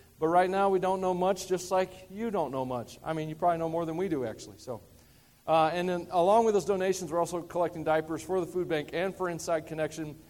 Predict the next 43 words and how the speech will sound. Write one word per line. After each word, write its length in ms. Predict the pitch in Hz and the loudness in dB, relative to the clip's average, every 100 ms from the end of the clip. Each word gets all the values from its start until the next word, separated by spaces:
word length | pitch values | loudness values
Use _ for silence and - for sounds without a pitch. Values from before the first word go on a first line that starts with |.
| - - | -20 -8
There's 140 | 165 | -6
some 140 | 165 135 | -6 -2
sizes 500 | 170 170 175 156 147 | 2 4 4 0 -2
on 180 | 160 | 0
there, 140 | 156 143 | 0 -4
three, 200 | 170 165 | -4 -6
four, 260 | 165 160 | -2 -2
and 100 | 143 | -2
six 560 | 120 165 151 - - - - _ _ _ - | -2 -2 -2 -4 -12 -14 -20 _ _ _ -8
that 200 | 147 139 | -4 -2
they 160 | 147 143 | -2 -2
need 340 | 143 143 139 | -4 -4 -6
at 300 | 135 131 - | -6 -6 -6
Inside 400 | 143 131 143 131 | -10 -4 -2 -2
Connection. 400 | 156 156 147 123 | -2 -4 -4 -8
So 500 | - 202 180 120 - - - | 2 4 6 4 -6 -20 -2
there 100 | 175 | 4
you 80 | 202 | 10
go. 220 | 233 220 | 10 10
That's 180 | 196 190 | 8 2
my 180 | 202 196 | 2 2
announcement 460 | 190 214 220 220 | 2 2 2 -2
abilities. 420 | 190 220 226 233 202 | 4 6 6 4 4
I 120 | 196 | 4
don't 180 | 202 190 | 2 2
do 140 | 196 | 2
a 40 | |
great 240 | 170 196 190 | 4 2 4
job, 380 | 190 196 202 - | 6 6 6 4
so 240 | 185 165 | 2 4
I 300 | 165 156 151 | 6 4 2
did 180 | 156 160 | -2 0
what 160 | 165 | 2
I 60 | 156 | 2
could 260 | 156 170 147 | 2 -2 0
there. 160 | 147 | -2
Thanks, 400 | 147 - 170 165 | -4 -4 -2 0
Jeff. 240 | 175 165 170 | 4 4 2
I 60 | |
appreciate 640 | 156 170 147 156 147 143 147 | 0 -2 -4 -2 -2 -2 -4
the 140 | 143 | -4
applause. 540 | 131 156 160 170 165 - - - - - - - - - - - | 2 6 8 8 6 -6 -14 -14 -14 -16 -20 -20 -20 -20 -20 -20
<coughs> 20 | - | 6